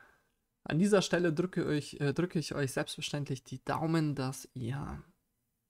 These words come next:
gezogen werdet, wenn ihr das Whitelisting ausgefüllt habt, ja. Zeig's euch nochmal, einfach draufklicken, Whitelisting ausfüllen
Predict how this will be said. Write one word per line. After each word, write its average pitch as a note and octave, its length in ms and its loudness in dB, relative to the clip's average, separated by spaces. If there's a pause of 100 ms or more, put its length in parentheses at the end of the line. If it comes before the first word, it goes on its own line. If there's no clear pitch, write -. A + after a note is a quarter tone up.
(360)
gezogen G#3+ 640 0
werdet, F3 420 2
wenn D3 160 -2
ihr C#3+ 80 -2
das C#3+ 220 -4
Whitelisting C#3 540 -4
ausgefüllt B2+ 600 -4
habt, A#2 280 -8
ja. C3 180 -6 (840)
Zeig's B2+ 220 -6
euch B2 160 -6
nochmal, A#2+ 280 -8
einfach A#2+ 260 -6
draufklicken, B2 680 -8 (340)
Whitelisting B2+ 540 -6
ausfüllen B2 580 -4